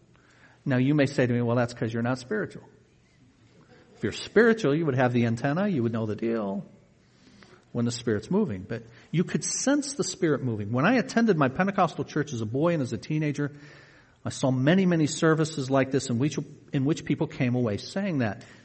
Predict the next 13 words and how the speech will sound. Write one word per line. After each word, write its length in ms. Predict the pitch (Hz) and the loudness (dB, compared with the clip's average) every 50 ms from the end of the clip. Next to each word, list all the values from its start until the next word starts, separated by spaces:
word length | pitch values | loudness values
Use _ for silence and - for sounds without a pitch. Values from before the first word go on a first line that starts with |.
| _ _ _ _ _ - - | _ _ _ _ _ -16 -8
But 180 | 131 127 147 147 | -2 0 2 4
I 100 | 143 139 | 2 2
discovered 520 | 127 127 - - - 151 139 135 110 - | 0 -2 -4 0 0 2 2 2 0 0
something. 340 | - 120 104 - 110 104 107 | -2 -4 -4 -4 -6 -8 -6
And 120 | 113 117 | -4 -4
again, 280 | 117 113 120 160 175 156 | -4 -4 -2 -2 0 0
I'm 120 | 123 117 | 0 0
just 180 | 110 - - - | -2 -6 -10 -10
telling 340 | - - 175 180 175 151 143 | -6 -4 -2 -2 0 0 0
you 120 | 127 123 | 0 0
what 180 | 113 113 117 113 | 0 0 -2 -4
I've 120 | 101 101 | -4 -6
observed. 640 | 98 98 98 110 - 143 151 156 156 151 151 - | -8 -12 -10 -6 -2 0 0 2 0 -2 -4 -8